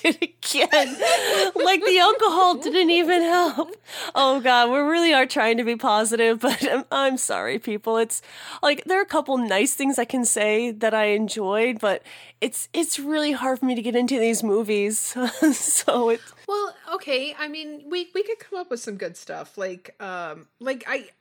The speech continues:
Speaker 2: I don't, okay, I don't like the story, but I do like it when I'm, you know, trying to get stuff done and having it on the background.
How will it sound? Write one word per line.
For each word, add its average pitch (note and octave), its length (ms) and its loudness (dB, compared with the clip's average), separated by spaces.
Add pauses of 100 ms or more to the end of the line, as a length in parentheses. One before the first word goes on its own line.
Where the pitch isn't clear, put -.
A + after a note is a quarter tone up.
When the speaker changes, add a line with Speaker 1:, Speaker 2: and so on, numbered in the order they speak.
(120)
Speaker 2:
I D4+ 160 -6
don't, E4+ 360 -10 (880)
okay, F#3 240 -14
I E3+ 120 -10
don't A3 300 -8 (160)
like F#3 680 -12 (120)
the C4+ 140 -16
story, D4 720 -8 (400)
but G#3 540 -4 (100)
I A3 100 -4
do A#3 280 -10
like G#3 280 -4
it G3 120 -6
when G3 160 -8
I'm, E3+ 440 -12 (300)
you F#3+ 140 -10
know, D#3 360 -12 (140)
trying F#3 200 -6
to F3 40 -10
get E3+ 160 -10
stuff - 240 -12
done G3+ 480 -12
and F3 240 -10
having F#3 260 -8
it E3 100 -10
on F3+ 200 -8
the E3+ 60 -16
background. B3 460 -12